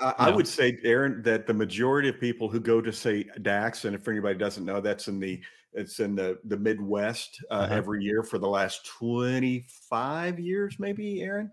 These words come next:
Speaker 2: I think this is their twenty-sixth or twenty-seventh year,
Speaker 1: Okay.
Speaker 2: actually. But yeah,
Speaker 1: But
Speaker 2: no,
Speaker 1: I,
Speaker 2: maybe
Speaker 1: I
Speaker 2: not.
Speaker 1: would venture, I'd venture to guess that the majority of the people who attend those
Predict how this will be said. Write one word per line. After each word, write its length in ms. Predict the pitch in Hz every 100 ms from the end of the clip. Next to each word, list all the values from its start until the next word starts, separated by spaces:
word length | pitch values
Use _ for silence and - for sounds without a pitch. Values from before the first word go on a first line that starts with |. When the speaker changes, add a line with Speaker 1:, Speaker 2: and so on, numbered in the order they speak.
| -
Speaker 2:
I 60 |
think 180 | 113 180
this 160 | 147 -
is 140 | 147
their 100 | 127
twenty-sixth 720 | - 139 104 - - 135 -
or 60 | 113
twenty-seventh 560 | - 110 - 123 135 110
year, 140 | 98
Speaker 1:
Okay. 60 | 98
Speaker 2:
actually. 400 | 104 - 104 - _
But 160 | 104 -
yeah, 160 | - 110
Speaker 1:
But 100 | 123
Speaker 2:
no, 80 | 139
Speaker 1:
I, 120 | 208
Speaker 2:
maybe 140 | 175 127
Speaker 1:
I 80 |
Speaker 2:
not. 80 | 156
Speaker 1:
would 120 | - - 160
venture, 300 | 156 127 113 _ -
I'd 140 | 175
venture 240 | 202 190
to 60 | 143
guess 340 | 127 135 131 -
that 320 | 123 113 113
the 80 | 117
majority 760 | 107 113 104 90 131 147 151 127
of 80 |
the 80 | 104
people 320 | - 117 110
who 120 | 98 95
attend 300 | - 117 104
those 300 | 98 90